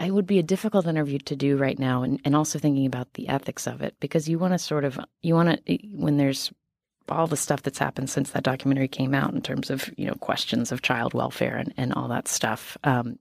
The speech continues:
but, but if I didn't have to take that into consideration, um, I would just, I would just ask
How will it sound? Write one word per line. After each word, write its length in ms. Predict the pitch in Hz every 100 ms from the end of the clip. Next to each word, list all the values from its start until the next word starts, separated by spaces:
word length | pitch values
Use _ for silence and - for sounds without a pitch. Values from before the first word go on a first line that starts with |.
| _
but, 220 | 180 165 -
but 180 | 170 - - - - -
if 80 | -
I 40 |
didn't 200 | 196 240
have 180 | 214 190
to 80 | 170
take 240 | - 156
that 240 | - 151 -
into 240 | 143 143
consideration, 960 | 147 143 139 139 131 135 135 - 127 127 -
um, 500 | 139 127 120 117 - _ _ _ -
I 160 | 147
would 160 | 147 143
just, 500 | 147 139 - - - - _ _ _ _ _ - -
I 80 |
would 140 | 196 185
just 180 | 180 -
ask 400 | 143 143 -